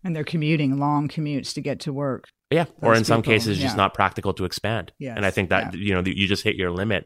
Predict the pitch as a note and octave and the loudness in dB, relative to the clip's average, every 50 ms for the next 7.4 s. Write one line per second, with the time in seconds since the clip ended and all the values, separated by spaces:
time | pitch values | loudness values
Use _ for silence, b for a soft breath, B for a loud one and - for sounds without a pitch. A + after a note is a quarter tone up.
0 | _ - F2+ F2+ F2 E2+ F2 F2 b b b b b G2 E2+ F#2 F#2 F2+ F#2 F2+ | _ -6 -2 0 2 2 0 0 b b b b b -4 -2 0 0 0 0 -2
1 | E2+ G2 F#2 F#2 F#2+ G2 F#2+ F#2 F#2 F2 F2 F2 - - - _ _ _ _ _ | -2 0 2 2 2 2 2 2 2 2 2 0 -2 -6 -18 _ _ _ _ _
2 | _ _ _ _ - - F2+ F2 F2 F2 E2+ - - - - _ _ _ - - | _ _ _ _ -4 -2 0 0 0 0 -2 -4 -6 -14 -20 _ _ _ -8 -4
3 | - A#2+ - G2 F2+ E2+ F2 F2 - - - F2+ F2 F2 F2 F2 F2 F2 F2 E2+ | -4 -2 0 2 0 0 0 -2 -4 -6 -4 -2 -2 0 -2 -2 -2 -4 -6 -8
4 | - - F#2 F#2 F#2+ G#2 F2 G#2 F#2+ - - - G#2+ G#2 G#2 - - G2 - - | -6 -6 -6 -4 -4 -6 -6 -6 -8 -6 -4 -2 -2 -2 -2 -4 -6 -6 -4 -2
5 | A2+ A2 G#2+ G#2+ - - A2 G#2 G2+ F#2+ G2 G2 G2 G#2+ A2 E2+ - - - F2 | -2 -2 -2 -4 -8 -6 -6 -4 -4 -4 -2 -2 -2 -4 -4 -6 -8 -10 -6 -4
6 | G#2+ A#2+ - D3 C#3+ C#3+ A#2+ B2+ C3 C3 C3 B2+ B2 B2 B2 A#2+ C3 B2 B2+ B2 | -2 0 0 0 0 2 2 2 2 2 0 0 0 -2 -2 -2 -2 0 0 0
7 | A#2+ A2+ - - C#3+ D3 - - | 0 -2 -2 -4 -6 -6 -8 -12